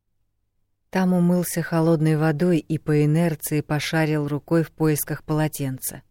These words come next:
Нет, не пойдет. Это тебе не люкс набора Бора.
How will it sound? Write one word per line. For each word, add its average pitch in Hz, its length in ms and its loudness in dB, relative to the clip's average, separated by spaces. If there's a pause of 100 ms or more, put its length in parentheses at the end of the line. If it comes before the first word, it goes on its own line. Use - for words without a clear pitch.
(1080)
Нет, 151 540 -2 (100)
не 139 180 -2
пойдет. 143 560 -6 (960)
Это 156 260 -6
тебе 190 300 0
не 196 140 4
люкс 147 320 -2
набора 139 460 -2
Бора. 127 400 -12